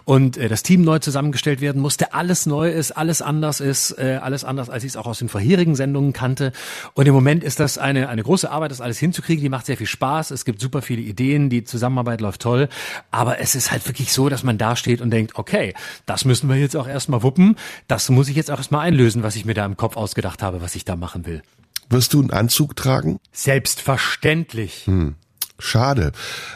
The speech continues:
Speaker 2: Ähm,
Speaker 1: <laughs>
Speaker 2: ja.
Speaker 1: Ja? Wie, wie hättest du mich gerne? Mal, mal im Polunder?
Speaker 2: Na, ich, ich hab dich ja schon. Also <laughs> ich hab dich ja schon gehabt in allen Varianten.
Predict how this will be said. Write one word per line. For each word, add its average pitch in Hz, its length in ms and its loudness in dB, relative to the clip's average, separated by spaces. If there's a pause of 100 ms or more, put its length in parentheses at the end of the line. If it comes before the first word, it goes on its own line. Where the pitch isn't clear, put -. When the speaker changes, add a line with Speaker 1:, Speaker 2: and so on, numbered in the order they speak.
Speaker 2:
Ähm, 104 520 6 (240)
Speaker 1:
<laughs> - 220 -20
Speaker 2:
ja. 92 460 -2
Speaker 1:
Ja? 170 240 0 (260)
Wie, 147 380 2
wie 202 160 4
hättest 196 260 0
du 160 60 6
mich 127 180 4
gerne? 98 340 0
Mal, 131 220 0
mal 156 160 0
im 151 80 0
Polunder? 175 560 2 (600)
Speaker 2:
Na, 147 160 4
ich, - 220 2 (540)
ich 90 320 2
hab 101 280 0
dich 156 200 4
ja 92 140 4
schon. 78 400 0
Also 92 300 2
<laughs> 85 100 4
ich - 160 2
hab - 160 0
dich 147 240 4
ja 117 120 6
schon 101 260 4
gehabt 101 480 0 (420)
in 113 220 6
allen 120 280 6
Varianten. 101 680 4